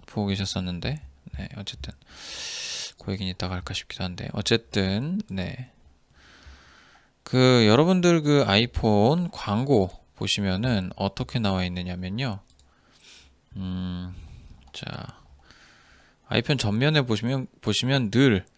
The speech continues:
아시는지 모르겠지만 이렇게 아홉 시 사십일 분을 가리키고 있습니다. 이 숫자에 얽힌 비밀이 있다고 하더라고요. 왜 하필 아홉 시 사십일 분이냐? 왜,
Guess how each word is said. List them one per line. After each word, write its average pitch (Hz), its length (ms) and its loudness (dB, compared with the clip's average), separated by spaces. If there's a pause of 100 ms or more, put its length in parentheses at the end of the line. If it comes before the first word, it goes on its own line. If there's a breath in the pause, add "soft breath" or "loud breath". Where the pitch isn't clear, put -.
(540 soft breath)
아시는지 139 420 0
모르겠지만 104 540 2
이렇게 92 640 -2 (920 soft breath)
아홉 120 380 2
시 139 360 2
사십일 139 920 2
분을 139 640 0 (160)
가리키고 101 540 -2
있습니다. 90 480 -2 (640 loud breath)
이 113 60 -4
숫자에 190 360 4
얽힌 147 300 0
비밀이 113 600 2
있다고 98 380 0
하더라고요. 98 640 -2 (160)
왜 104 120 4
하필 165 600 2
아홉 95 280 0
시 113 520 0
사십일 107 720 -4
분이냐? 107 600 -2 (720 soft breath)
왜, 101 100 2